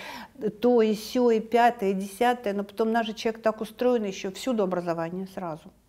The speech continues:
Ну, просто моментально. Видимо, это уже как бы понятно, что есть какой-то.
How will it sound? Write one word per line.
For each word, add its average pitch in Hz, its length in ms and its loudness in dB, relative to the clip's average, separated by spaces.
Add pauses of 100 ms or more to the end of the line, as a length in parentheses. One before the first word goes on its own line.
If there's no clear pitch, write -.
(680)
Ну, 208 140 0
просто 233 500 2
моментально. 214 720 2
Видимо, 190 360 -4
это 190 200 -8
уже 180 260 -6
как 175 180 -8
бы 180 100 -4
понятно, 180 540 -4
что - 200 -10
есть 170 220 -4
какой-то. - 340 -18